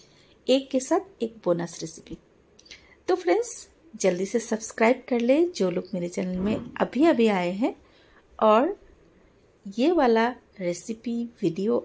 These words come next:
अगर अच्छा लगे तो like comment share करना ना भूलें। तो friends ये शानदार सा जो vegetarian recipe है ये बहुत ही ज़्यादा yummy बनते हैं,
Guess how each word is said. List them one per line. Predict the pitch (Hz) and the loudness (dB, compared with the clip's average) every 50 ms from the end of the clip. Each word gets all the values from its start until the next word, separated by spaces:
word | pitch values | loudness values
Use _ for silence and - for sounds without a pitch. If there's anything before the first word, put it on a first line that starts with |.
| - | -6
अगर | - 165 175 - - - | -8 -8 -8 -8 -8 -8
अच्छा | - 170 - - - 247 | -10 -10 -10 -8 -6 -4
लगे | 233 208 - - 202 254 330 339 - - - - - _ - | -2 -2 -4 -2 -2 -4 -4 -4 -8 -12 -20 -20 -14 _ 0
तो | 254 240 | 2 2
like | 220 196 165 175 175 - - | 2 2 2 0 0 -2 -6
comment | 208 196 202 202 | -6 -6 -4 -4
share | - - - 202 196 | -4 -4 -4 -6 -6
करना | - - 196 214 233 320 - - - _ _ _ _ - | -6 -6 -4 -2 -2 -2 -2 -4 -10 _ _ _ _ -10
ना | 190 170 170 | -8 -8 -8
भूलें। | 170 - 175 180 185 202 220 - _ _ _ _ _ _ _ _ _ _ _ _ _ _ _ - - _ _ - - - - _ - | -8 -10 -12 -12 -12 -14 -16 -18 _ _ _ _ _ _ _ _ _ _ _ _ _ _ _ -20 -20 _ _ -20 -20 -20 -20 _ -2
तो | 294 302 | -2 0
friends | - 330 339 370 381 - - | 2 2 2 2 2 0 0
ये | 240 220 254 302 | 2 2 2 2
शानदार | 285 - - - 208 196 202 190 196 220 247 277 | 2 2 0 0 0 0 0 0 2 2 2 2
सा | 277 - - 262 240 220 | 2 0 0 0 0 0
जो | - 214 208 208 226 226 - - _ _ _ - | 2 0 0 0 -2 -4 -8 -14 _ _ _ 0
vegetarian | - 190 190 202 262 311 311 294 262 220 180 175 170 170 165 160 | 4 4 6 6 4 2 2 4 2 2 2 0 -2 -2 -2 -4
recipe | 160 175 170 - - 175 175 - - 190 233 320 349 - - _ - - - - - - - - _ _ - | -4 -6 -6 -4 -4 -4 -4 -4 -6 -4 -4 -4 -4 -6 -10 _ -20 -18 -18 -18 -18 -20 -20 -20 _ _ -14
है | - 202 190 190 220 285 - - - - | -8 -4 -2 0 0 0 -2 -6 -8 -4
ये | 233 254 233 - - _ - - | -2 -2 -2 -4 -6 _ -10 -6
बहुत | 175 185 180 - - 233 240 254 254 254 - | -6 -6 -6 -6 -4 0 0 2 0 0 -4
ही | - - 247 254 254 240 | -10 -6 -2 0 0 0
ज़्यादा | 208 202 202 190 185 185 220 214 | 0 0 0 0 0 0 0 0
yummy | 202 190 180 180 175 185 202 | 0 0 -2 -2 -4 -4 -6
बनते | 196 185 170 170 165 202 208 | -6 -6 -8 -8 -8 -8 -8
हैं, | 226 | -8